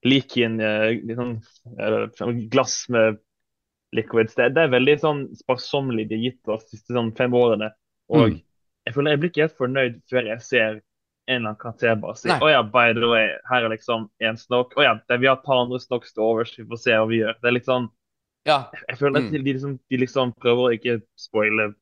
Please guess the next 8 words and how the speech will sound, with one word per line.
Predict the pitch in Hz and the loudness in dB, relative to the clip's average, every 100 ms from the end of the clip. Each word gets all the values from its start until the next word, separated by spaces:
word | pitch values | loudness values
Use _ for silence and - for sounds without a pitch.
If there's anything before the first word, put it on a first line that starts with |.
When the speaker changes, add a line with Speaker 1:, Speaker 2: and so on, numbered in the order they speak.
| _ | _
Speaker 1:
for | 117 | -2
mye, | 117 123 120 139 | 2 2 2 0
men | 123 113 95 - _ _ | -2 -4 -6 -20 _ _
siden | - 147 147 | -2 0 0
dette | 139 151 | -4 -2
er | 143 | -2
siste | 139 131 143 | -4 -8 -6
sesong | 123 120 113 | -2 -2 -2